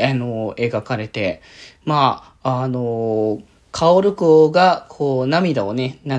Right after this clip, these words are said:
しているシーンから、まあ、始まってっていうところで、まあ、物語的には、その、もともと、かおるこの方が、あの、スクールアイドル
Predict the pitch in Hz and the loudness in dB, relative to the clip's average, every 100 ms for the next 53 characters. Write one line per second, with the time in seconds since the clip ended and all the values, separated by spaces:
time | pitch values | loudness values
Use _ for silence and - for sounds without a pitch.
0 | 135 135 - 110 98 90 95 95 - - | -4 -6 -6 -8 -6 -6 -8 -10 -10 -8
1 | - 139 104 107 - 123 101 92 123 127 | -6 -4 -4 -6 -6 -6 -4 -6 -6 -4
2 | 131 127 - 143 135 127 104 - 131 117 | -2 -2 -2 -2 -2 -4 -6 -6 -8 -6
3 | 147 151 123 - - - - - - - | -4 -4 -6 -10 -20 -20 -20 -20 -20 -6
4 | 175 127 - - 170 196 202 214 208 214 | 0 0 -2 -8 -2 2 4 2 2 0
5 | 269 247 165 - 127 131 135 175 175 170 | 0 2 0 -2 -2 -2 0 0 2 2
6 | 170 - - 180 185 185 175 170 - - | 2 -2 -2 0 -2 -2 -2 -4 -14 -20
7 | _ 180 202 208 208 196 190 226 214 - | _ -2 2 2 4 4 6 4 4 0
8 | - 143 139 127 113 107 101 - - 151 | -4 -2 -2 -2 -2 -2 -4 -6 0 2
9 | 156 156 139 90 147 | 4 2 0 -4 -8